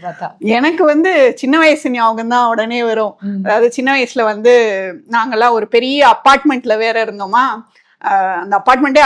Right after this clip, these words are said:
Speaker 2: அழகுன்னு வச்சுக்கோங்க. கங்கா, காவேரி, சரஸ்வதின்னு எல்லா நதிகளுடைய பேர் இருக்கிற ஒரு அபார்ட்மெண்ட்டு. நிறைய வீடுகள்ல கொலு வைப்பாங்க. ஒ-, ஒவ்வொரு நாள் ஒவ்வொரு,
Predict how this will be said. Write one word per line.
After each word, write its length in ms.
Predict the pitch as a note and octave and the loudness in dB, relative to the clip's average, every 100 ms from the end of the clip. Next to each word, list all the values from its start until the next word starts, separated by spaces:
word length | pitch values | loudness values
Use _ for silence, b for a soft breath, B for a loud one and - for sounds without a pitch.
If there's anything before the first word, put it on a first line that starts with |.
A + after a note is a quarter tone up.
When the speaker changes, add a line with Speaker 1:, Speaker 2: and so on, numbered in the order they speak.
| A#3+ | 4
Speaker 2:
அழகுன்னு 380 | C4 C#4+ D4+ | 4 2 0
வச்சுக்கோங்க. 380 | C4+ C4+ A#3 G#3+ | -2 -6 -4 -4
கங்கா, 400 | G#3 A3 A#3+ B3+ | -4 -4 2 2
காவேரி, 600 | C4 A#3+ A#3 A#3+ B3 C4 - | 4 4 6 4 4 0 -2
சரஸ்வதின்னு 920 | B3 C4+ - A#3 C4 C4 D4 C4+ G#3 | -2 -2 -2 -2 0 0 0 -2 -4
எல்லா 560 | A3 A#3+ B3 A#3 G#3+ | 0 4 6 4 2
நதிகளுடைய 540 | G#3 A#3 D#4 E4+ D4 B3+ | 0 0 2 2 4 2
பேர் 280 | A#3+ A#3 A#3 | 2 -2 -2
இருக்கிற 320 | A3 A3 G#3 | -4 -4 -2
ஒரு 120 | G3+ | -2
அபார்ட்மெண்ட்டு. 760 | F#3 - G#3+ C#4+ D4+ G3 B3 D4+ B B B | -2 0 -2 -2 -14 0 0 0 B B B
நிறைய 400 | - C#4 F#4+ G4+ | 0 2 4 4
வீடுகள்ல 560 | E4+ D4+ C#4 B3+ A#3 B3+ | 4 4 4 4 4 2
கொலு 340 | B3+ A#3+ C4 | 2 0 2
வைப்பாங்க. 540 | B3 A#3 G3+ G3 A3 C#4 - b b | 2 2 -2 0 0 0 -4 b b
ஒ-, 240 | A#3+ A#3+ | 2 2
ஒவ்வொரு 400 | A#3 A3+ C4 E4 | 4 2 4 4
நாள் 320 | D#4+ D4 C#4+ D4 | 4 4 4 4
ஒவ்வொரு, 480 | B3 C4 D4 D4 | 4 4 4 6